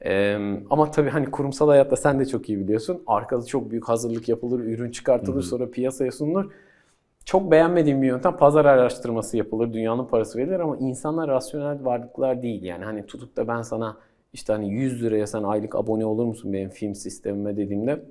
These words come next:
Speaker 1: aslında olurum diyorsun ama ürün geldiğinde olmaya da biliyorsun.
Speaker 2: Hı hı.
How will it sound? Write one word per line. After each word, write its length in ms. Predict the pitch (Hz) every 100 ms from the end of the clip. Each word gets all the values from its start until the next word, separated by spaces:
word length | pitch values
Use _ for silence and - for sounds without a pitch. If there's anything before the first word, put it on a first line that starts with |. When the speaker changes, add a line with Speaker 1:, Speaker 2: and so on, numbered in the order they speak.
| _ _ -
Speaker 1:
aslında 380 | - - 127 127
olurum 360 | 135 139 131
diyorsun 280 | 101 95 -
ama 200 | 180 139
ürün 300 | 127 143 165
geldiğinde 440 | 139 131 120 131 170
olmaya 440 | 151 156 147 127
da 100 | 143
biliyorsun. 520 | 131 120 98 - -
Speaker 2:
Hı 180 | 95
hı. 80 | 87